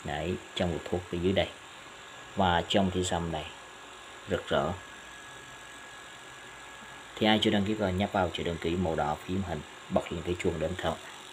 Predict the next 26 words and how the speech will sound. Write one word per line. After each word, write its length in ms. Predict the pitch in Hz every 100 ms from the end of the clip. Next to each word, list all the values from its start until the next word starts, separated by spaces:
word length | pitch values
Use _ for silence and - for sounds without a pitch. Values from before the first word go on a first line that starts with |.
| - - -
theo 180 | - 85
dõi, 280 | 78 76 85 - - - -
thông 200 | - 82
báo 240 | 80 78 - -
khi 160 | - 92
có 140 | 87
phát, 200 | 92 113 - - - - - - -
khi 120 | 104
có 220 | 92 92 101
video 340 | 104 90 87 -
thì 80 | 80
nó 160 | 85
sẽ 180 | - 90
thông 160 | - 80
báo. 180 | 76 - - - - - - - 78
Đấy. 100 | - - - - - - -
Xin 140 | 107 95
chào 160 | 82 - - - - - - - - - - -
tất 80 | 101
cả 100 | -
mọi 140 | 90 85
người, 300 | 85 78 78 - - -
chúc 140 | 98 -
cho 100 | 85
ngày 140 | 80
mới 260 | 80 78